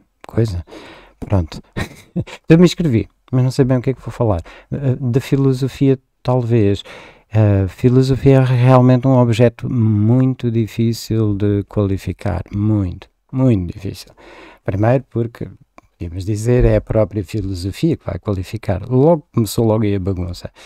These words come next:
Ah, dentro do texto do Debord,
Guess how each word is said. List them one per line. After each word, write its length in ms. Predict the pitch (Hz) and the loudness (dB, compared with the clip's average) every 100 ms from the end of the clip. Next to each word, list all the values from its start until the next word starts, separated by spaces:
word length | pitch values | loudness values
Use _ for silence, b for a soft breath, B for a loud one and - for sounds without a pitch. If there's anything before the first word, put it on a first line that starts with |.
| B B B B B | B B B B B
Ah, 320 | 101 92 92 107 _ _ _ _ _ _ - | -10 -8 -8 -12 _ _ _ _ _ _ -12
dentro 460 | 123 139 135 127 | 0 2 2 -2
do 240 | 120 120 113 | -2 -2 -2
texto 400 | - 110 - 104 | -2 -4 -2 -6
do 140 | 98 | -6
Debord, 440 | 87 95 98 90 | -8 -6 -4 -6